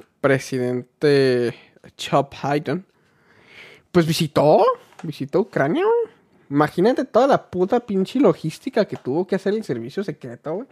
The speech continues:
y el servicio de, de Ucrania, güey, para la, para la llegada sana de nuestro queridísimo presidente que dice que, güey,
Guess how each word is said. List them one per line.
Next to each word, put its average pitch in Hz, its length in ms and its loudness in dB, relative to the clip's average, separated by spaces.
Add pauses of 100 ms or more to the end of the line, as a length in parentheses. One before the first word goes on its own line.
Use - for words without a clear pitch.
(440)
y 139 100 -4
el 135 120 -2
servicio 127 640 -2
de, 127 220 2
de 120 140 -2
Ucrania, 127 420 -2
güey, 202 120 -2
para 127 320 -2
la, 92 500 -2 (160)
para 127 200 -2
la 123 100 2
llegada 123 680 4 (260)
sana 139 440 2
de 151 100 6
nuestro 131 260 -4
queridísimo 131 720 0 (400)
presidente 139 720 0
que 139 180 2
dice 123 480 0
que, 123 260 2
güey, 131 300 4